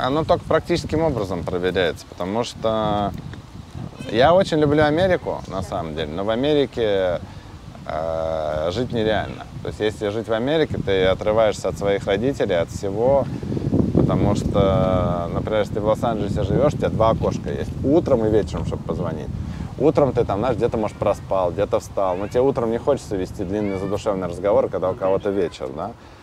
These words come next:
А вечер, ты, например, прошел куда-то на ужин или где-то работаешь, все, вот ты так теряешься, теряешься, теряешься, все, потом у тебя контакт пропадает, и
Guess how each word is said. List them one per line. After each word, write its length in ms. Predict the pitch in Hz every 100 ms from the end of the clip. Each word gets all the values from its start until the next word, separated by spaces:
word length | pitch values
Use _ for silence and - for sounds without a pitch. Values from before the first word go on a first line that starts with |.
| - -
А 140 | 95
вечер, 380 | 101 185 - 123
ты, 120 | -
например, 200 | 131 117
прошел 320 | 104 107 143 127
куда-то 360 | 127 117 104
на 120 | 104
ужин 360 | 113 139 107 104
или 140 | 92
где-то 280 | 95 107 101
работаешь, 400 | 101 113 151 104
все, 220 | - 127
вот 140 | 82 87
ты 100 | 117
так 160 | 135 -
теряешься, 400 | 135 147 131 -
теряешься, 300 | 127 127 -
теряешься, 280 | 139 190 -
все, 180 | 151 131
потом 220 | 101 98
у 20 |
тебя 100 | 107
контакт 360 | 113 110 117 -
пропадает, 640 | 104 95 107 123 160 151 -
и 120 | 76